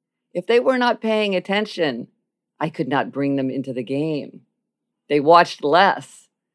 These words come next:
but they saw more. I found this observation astonishing.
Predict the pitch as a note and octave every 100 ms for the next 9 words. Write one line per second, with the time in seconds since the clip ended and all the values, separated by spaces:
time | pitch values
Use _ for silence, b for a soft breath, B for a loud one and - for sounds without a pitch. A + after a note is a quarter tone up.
0 | _ - C3+ A#2+ B2 - E3 C3+ F#2 -
1 | D3+ C3 D2 - _ _ _ _ _ _
2 | _ _ _ _ _ _ _ _ G#3+ B3
3 | A#3 G#3+ F3 E3 - C#3 - D#3+ B2+ A#2+
4 | - C#3+ - F3 - - G#3+ B3+ C4 -
5 | - -